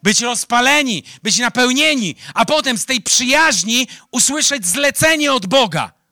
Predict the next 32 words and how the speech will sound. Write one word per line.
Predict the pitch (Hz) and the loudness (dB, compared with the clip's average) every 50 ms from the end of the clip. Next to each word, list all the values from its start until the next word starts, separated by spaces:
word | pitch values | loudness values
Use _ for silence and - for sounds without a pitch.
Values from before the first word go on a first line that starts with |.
| _ _ _ _ _ - - - - - | _ _ _ _ _ -20 -20 -20 -8 -2
i | - 233 196 | -2 0 0
pójść | - 349 349 294 - | 2 2 2 2 0
w | - | -2
stronę | - - 262 269 294 302 277 269 - | -2 0 2 4 4 4 4 2 0
poszerzenia | 233 233 - 247 226 208 269 285 285 294 269 | 0 -2 0 0 2 2 2 2 2 2 0
królestwa. | - - 262 277 269 269 269 262 - - - 135 98 - - - - - - - - | 0 -2 -2 0 0 2 2 0 -2 -4 -6 -8 -8 -10 -14 -20 -20 -20 -20 -14 -4
Która | - 302 330 330 311 240 | 0 2 4 4 4 4
działka | - 302 320 320 311 294 294 | 4 4 4 4 2 0 -4
ci | - - 262 | -6 -4 -2
pasuje? | - 285 - - 311 320 320 302 233 139 98 - _ _ _ _ _ _ _ _ _ _ _ _ _ _ _ _ _ _ | 0 0 2 2 4 2 2 2 0 -2 -6 -10 _ _ _ _ _ _ _ _ _ _ _ _ _ _ _ _ _ _
Jak | - 247 269 - | -2 -2 -2 0
pasuje | - 311 - - 302 320 311 | -2 -2 0 0 -2 -2 -2
ci | - 311 277 | -2 -4 -2
Kościół? | - 311 320 302 - - - 320 339 339 330 - - - _ _ _ - | 0 0 2 2 2 0 -2 -2 -2 -2 -4 -6 -10 -18 _ _ _ -8
Super! | - - - 359 330 254 302 262 233 196 165 135 - _ _ _ _ _ _ _ _ _ - | -4 0 0 0 2 2 2 2 2 2 0 -2 -8 _ _ _ _ _ _ _ _ _ -4
Jedź | 247 320 320 247 | -2 -2 0 0
ze | 233 320 311 | 0 0 0
mną | 311 311 277 | 0 -2 -2
w | 226 | -2
środę | 285 302 311 311 311 | 0 0 0 0 0
do | 302 | 2
Olsztyna. | 302 302 - - 339 330 320 285 202 147 107 - _ _ _ _ _ _ _ _ _ _ _ _ _ _ _ _ - | 2 2 0 0 2 2 2 2 0 0 -2 -6 _ _ _ _ _ _ _ _ _ _ _ _ _ _ _ _ -6
Tu | 285 311 | -2 0
mamy | 302 294 285 294 - | 0 0 -2 -2 -2
Kościół, | 311 311 285 - 302 294 | -2 -2 -2 -2 -2 -2
tam | - 285 285 285 | 0 0 0 0
mamy | 302 302 294 302 | 0 -2 -2 -2
Kościół | - 285 294 285 - - - 311 302 | 0 0 0 0 0 -2 -4 -4 -6
i | 302 247 | -6 -6
potrzebujemy | 277 277 - - 294 285 302 302 302 294 254 | -4 -2 -2 -2 -2 -2 -2 -4 -4 -2 -2
wielu | 226 302 302 294 - | 0 0 0 0 0
kaznodziei | - 269 247 240 285 254 240 285 285 269 240 185 143 107 | 0 0 0 0 0 0 2 2 2 2 0 -2 -4 -6